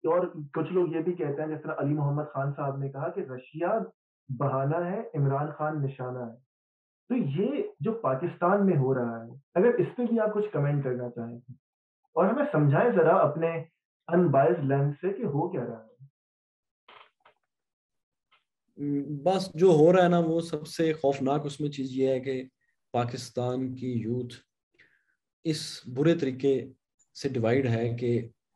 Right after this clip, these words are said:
Speaker 2: इससे कुछ भी good हासिल करना बड़ा मुश्किल है। क्योंकि एक बहुत बड़ा तबका, एक बहुत बड़े तबके के बहुत ज्यादा खिलाफ है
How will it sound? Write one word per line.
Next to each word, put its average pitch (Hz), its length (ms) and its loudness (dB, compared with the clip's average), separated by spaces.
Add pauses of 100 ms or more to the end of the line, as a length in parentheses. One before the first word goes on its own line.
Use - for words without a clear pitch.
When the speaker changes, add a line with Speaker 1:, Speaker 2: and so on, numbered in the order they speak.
(220)
Speaker 2:
इससे 147 300 -4
कुछ 170 380 -8
भी 143 160 2
good 135 260 2
हासिल 110 440 -4
करना 110 240 -4
बड़ा 104 200 -4
मुश्किल 90 400 -12
है। - 80 -20 (1120)
क्योंकि 151 220 2
एक 143 200 2
बहुत 151 220 4
बड़ा 143 240 4
तबका, 123 380 -2
एक 120 160 -2
बहुत 135 180 -2
बड़े 123 220 0
तबके 113 380 -4
के 113 280 -2
बहुत 127 300 2
ज्यादा 104 260 -4 (260)
खिलाफ 85 240 -14
है - 120 -20